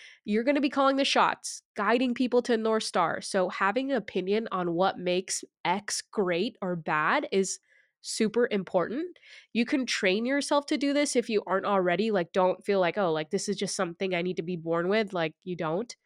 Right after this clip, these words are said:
Um, my favorite piece of advice is to actually, like,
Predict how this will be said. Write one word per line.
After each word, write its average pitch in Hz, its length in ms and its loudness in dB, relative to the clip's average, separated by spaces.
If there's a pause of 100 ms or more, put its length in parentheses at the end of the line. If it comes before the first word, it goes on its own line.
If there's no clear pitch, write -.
(400)
Um, 190 240 2 (100)
my 208 300 2
favorite 247 300 2
piece 226 240 -2
of 202 100 -2
advice 175 640 -2
is 190 340 2
to - 140 -6
actually, 196 300 0
like, 226 260 0